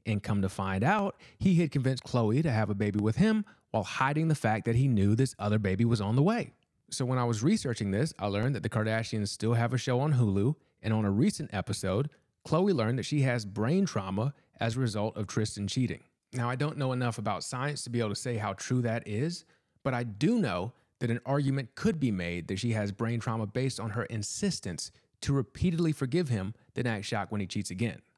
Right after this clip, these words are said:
But Tristan doesn't just cheat on women. No, he cheated the Cleveland Cavaliers out of a five-year, eighty-two million dollar contract simply by getting some rebounds at the right time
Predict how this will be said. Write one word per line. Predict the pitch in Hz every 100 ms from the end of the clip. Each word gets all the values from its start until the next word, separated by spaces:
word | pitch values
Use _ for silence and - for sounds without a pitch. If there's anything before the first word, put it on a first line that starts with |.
| _
But | - -
Tristan | - 233 - 165
doesn't | 131 185 170
just | 139 139
cheat | - 139
on | 117 98
women. | 120 190 92 90 - _ _ _
No, | 127 131 127 - - _
he | - 233
cheated | 240 - 135 123
the | 117
Cleveland | - 156 156 156
Cavaliers | 131 127 107 95 98 -
out | 110
of | 107
a | 110
five-year, | - 110 117 127 113 110 107 - -
eighty-two | 123 151 - 143
million | 117 104
dollar | 101 92
contract | 95 165 180 175 156 139 -
simply | - 185 175
by | 143 120
getting | 120 113
some | 104 113
rebounds | 151 139 127
at | 101
the | 98
right | 110 151 -
time | 131 123 123